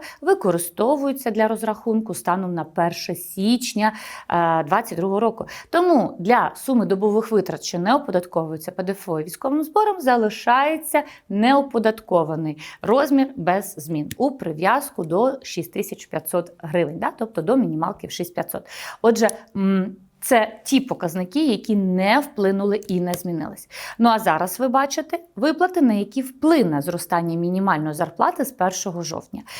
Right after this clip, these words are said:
Давайте подивимося, на що саме вплине. По-перше, на перегляд розміру посадових окладів,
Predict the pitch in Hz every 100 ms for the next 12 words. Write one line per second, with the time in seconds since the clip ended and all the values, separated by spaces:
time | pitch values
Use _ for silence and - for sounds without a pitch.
0 | - 330 285 165 - 220 202 151 151 147
1 | - - 202 - 220 208 269 285 339 -
2 | 330 202 147 - - - - - 175 247
3 | - - 370 - 208 208 208 180 170 165
4 | 151 165 160 156 151 156 - 160 156 147
5 | - 151 160 143 165 220